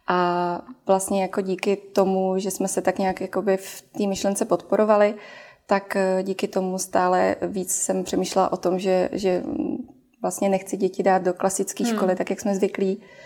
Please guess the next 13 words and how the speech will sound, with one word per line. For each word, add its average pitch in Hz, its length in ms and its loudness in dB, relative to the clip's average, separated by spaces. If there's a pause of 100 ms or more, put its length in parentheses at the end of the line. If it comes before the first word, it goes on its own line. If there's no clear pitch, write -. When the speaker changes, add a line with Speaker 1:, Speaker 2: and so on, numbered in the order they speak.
(520)
Speaker 1:
ale 190 380 2
že 190 120 -2
bych 190 180 -2
ráda 185 240 4
pro 185 160 -2
ně 185 160 2
měla 180 380 0
něco, 180 800 0
aby 180 160 -4
to 202 100 -16
bylo 190 120 0
trošku - 280 -6
jinak. 165 300 2